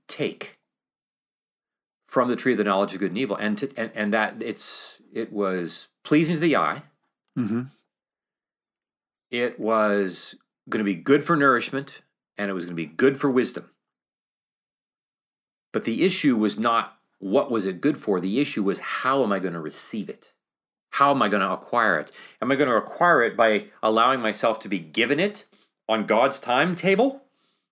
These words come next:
Speaker 1: Am I gonna learn and grow and to come into a place of knowing right from wrong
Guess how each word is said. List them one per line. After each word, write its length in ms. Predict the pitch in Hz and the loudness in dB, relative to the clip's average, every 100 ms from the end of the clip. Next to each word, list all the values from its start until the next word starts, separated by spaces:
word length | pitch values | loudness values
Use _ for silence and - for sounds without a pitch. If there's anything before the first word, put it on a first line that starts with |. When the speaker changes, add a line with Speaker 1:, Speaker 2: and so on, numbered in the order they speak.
| _ _ _ _ _ _ _ _ _ _ _ _ _ _ | _ _ _ _ _ _ _ _ _ _ _ _ _ _
Speaker 1:
Am 60 | 135 | 0
I 40 | |
gonna 160 | 135 113 | 2 2
learn 680 | 90 92 123 135 160 202 220 _ _ _ _ _ - | 2 2 4 4 4 0 -4 _ _ _ _ _ -10
and 180 | 98 | -8
grow 520 | 90 98 107 120 170 170 _ _ _ _ _ _ _ | -2 2 4 4 0 -4 _ _ _ _ _ _ _
and 240 | 104 104 98 | -6 -4 -6
to 540 | - 107 101 92 85 _ - | -2 0 0 -2 -6 _ -6
come 240 | 123 113 | -2 -2
into 360 | 117 139 135 147 | -2 -4 -2 -2
a 60 | |
place 320 | 143 139 135 | 0 -2 0
of 140 | - 95 | -4 -2
knowing 320 | 107 123 123 | 0 0 0
right 260 | 107 120 - | 2 2 0
from 240 | 123 104 | -6 -2
wrong 400 | 101 101 123 156 | 0 -2 -4 -8